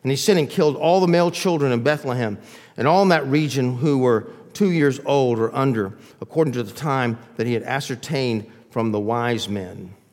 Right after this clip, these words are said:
Wow, what an evil guy.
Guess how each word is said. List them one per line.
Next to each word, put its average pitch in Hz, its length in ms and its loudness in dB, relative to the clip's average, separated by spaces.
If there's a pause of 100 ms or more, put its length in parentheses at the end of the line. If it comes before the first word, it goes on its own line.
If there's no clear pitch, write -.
(1200)
Wow, 131 460 -2 (840)
what 135 760 0 (200)
an 107 180 -8
evil 131 520 -4
guy. 98 520 -14